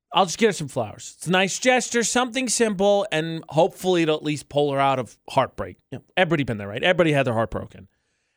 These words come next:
Asked a girlfriend. She was cool with it, did it. It worked. Posted on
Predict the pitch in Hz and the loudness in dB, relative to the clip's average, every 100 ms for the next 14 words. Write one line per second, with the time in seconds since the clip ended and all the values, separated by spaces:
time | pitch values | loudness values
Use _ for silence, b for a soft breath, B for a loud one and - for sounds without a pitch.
0 | _ 190 240 262 - 226 233 208 214 208 | _ 4 4 4 2 6 6 6 4 2
1 | 208 - 214 233 220 226 202 180 208 175 | 2 0 0 2 4 6 4 4 -2 2
2 | 196 202 214 185 208 208 196 196 208 - | 2 4 2 2 0 4 4 4 0 -16
3 | _ 170 202 - 214 214 | _ 2 2 0 -2 -2